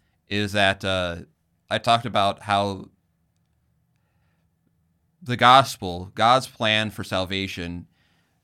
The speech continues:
could only come from him in this way. Um, when we think of every other false god,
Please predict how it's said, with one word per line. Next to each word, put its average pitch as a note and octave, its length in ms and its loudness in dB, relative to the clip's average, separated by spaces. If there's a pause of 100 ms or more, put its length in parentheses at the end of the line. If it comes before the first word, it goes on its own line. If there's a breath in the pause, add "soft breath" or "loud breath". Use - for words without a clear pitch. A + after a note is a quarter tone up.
(640)
could C3 140 -4
only C3+ 280 2
come A2 240 -6
from F#2+ 200 -8
him G2+ 220 -6
in E2 80 -10
this F#2 200 -8
way. F2 300 -8 (840)
Um, F2 360 -6 (1400)
when B2+ 180 -2
we D#3 120 4
think D3 240 0
of A2 120 -2
every A2 280 0
other G2+ 180 -2
false F#2+ 360 -8
god, D2 420 -8